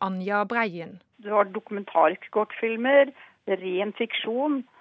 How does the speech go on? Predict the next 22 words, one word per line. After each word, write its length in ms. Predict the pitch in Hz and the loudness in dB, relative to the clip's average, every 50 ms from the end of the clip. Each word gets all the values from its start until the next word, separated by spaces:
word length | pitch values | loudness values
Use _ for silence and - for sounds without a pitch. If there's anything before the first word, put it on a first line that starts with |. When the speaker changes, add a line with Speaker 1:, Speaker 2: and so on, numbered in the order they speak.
| _ _ _ _ - | _ _ _ _ -14
Speaker 2:
eksperimenter. 1120 | 208 - - - 240 226 220 208 190 170 180 175 - _ _ _ 254 277 294 285 247 233 - - _ _ _ _ _ _ 214 _ _ _ | -14 -14 -6 0 2 2 2 2 0 -2 -4 -8 -10 _ _ _ 6 6 6 6 2 -6 -8 -18 _ _ _ _ _ _ -20 _ _ _
At 160 | - - - | -8 -4 -2
man 160 | 240 247 - | -4 -4 2
har 160 | - 156 156 | 2 2 2
en 200 | 190 226 - - _ | 2 -2 -6 -4 _
større 240 | - 170 180 240 277 - | 2 2 2 2 -4 -8
frihet, 400 | - - 190 202 220 285 392 - _ _ _ _ - - 208 | -8 -10 -8 -4 -4 -4 -4 -4 _ _ _ _ -16 -4 -4
rett 240 | 226 - - _ - | -4 -4 -2 _ -2
og 160 | 262 254 254 | -2 0 0
slett, 240 | 262 285 277 - - | -2 -2 -2 -4 -4
med 160 | 233 247 240 | -4 -2 0
kortfilmen, 560 | - 285 - - 208 202 220 269 311 294 - - 262 | 0 0 0 0 -2 -2 0 0 0 -2 -2 0 -2
fordi 460 | 240 196 180 175 190 190 190 196 196 | -2 -2 -4 -12 -14 -14 -14 -10 -6
den 160 | 240 254 320 | -2 2 4
er 240 | 302 277 - 262 - | 4 4 4 2 0
kortere, 460 | - - 269 262 - - 208 254 302 | 0 0 0 0 0 -4 -2 -2 -2
og 80 | - - | -2 -2
fordi 160 | 220 190 185 185 185 | -4 -2 -2 -4 -4
det 160 | - - - | -6 -10 -8
er 240 | - 175 170 - 170 | -4 -4 -4 -4 -2
billigere. 400 | 165 175 165 131 113 135 - - _ _ - 202 190 | -4 -4 -4 -2 -4 -6 -6 -6 _ _ -20 _ -8
Det 240 | 190 180 180 170 | -4 -2 -2 -2